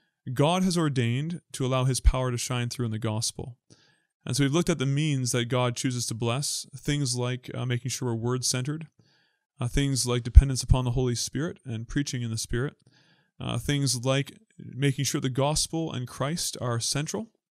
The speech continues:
looking at verses like, uh, you know, um, "I'm under compulsion, woe is me, if I preach not the gospel," from First Corinthians nine, to see that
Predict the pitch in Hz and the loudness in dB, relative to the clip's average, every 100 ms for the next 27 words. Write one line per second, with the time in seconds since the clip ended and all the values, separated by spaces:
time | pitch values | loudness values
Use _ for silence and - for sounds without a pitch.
0 | _ _ _ _ _ 127 143 143 123 117 | _ _ _ _ _ -2 0 0 -2 0
1 | 135 - 117 127 127 - 117 117 123 _ | 0 0 -2 -2 -2 -4 -6 -6 -8 _
2 | _ _ _ _ _ - 123 123 120 120 | _ _ _ _ _ -10 -4 -2 -2 -4
3 | - 123 120 113 - - - 131 135 127 | -8 -6 -6 -8 -14 -20 -4 0 0 0
4 | 131 120 - 143 139 156 139 131 143 139 | -2 4 4 6 0 -2 0 2 2 -2
5 | 135 135 156 - 143 - 113 127 127 131 | -2 -4 8 8 8 0 -2 -2 -2 -2
6 | 131 120 117 123 - 127 127 120 123 127 | -4 -6 -4 -2 -2 -4 -4 -4 -2 -2
7 | 127 131 123 - - - _ - 143 - | -2 -4 -8 -14 -20 -20 _ -4 0 4
8 | 143 127 120 | 4 2 -4